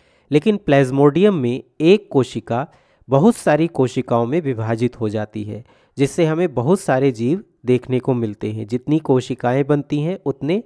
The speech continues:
नए जीव मिलते हैं और ये कोशिकाएं भी फिर विकसित होकर के कई कोशिकाओं में विभाजित हो सकती हैं।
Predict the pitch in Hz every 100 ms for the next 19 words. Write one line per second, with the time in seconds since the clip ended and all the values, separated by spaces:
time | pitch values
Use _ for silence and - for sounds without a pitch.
0 | - 117 117 131 131 113 120 - 120 107
1 | 110 107 117 - _ _ _ 135 127 147
2 | 214 196 180 170 156 147 143 151 180 151
3 | 156 117 117 - 208 208 135 117 117 113
4 | 113 135 - _ _ 147 175 196 156 135
5 | 143 - 123 120 127 110 104 113 139 151
6 | 156 156 147 - 147 185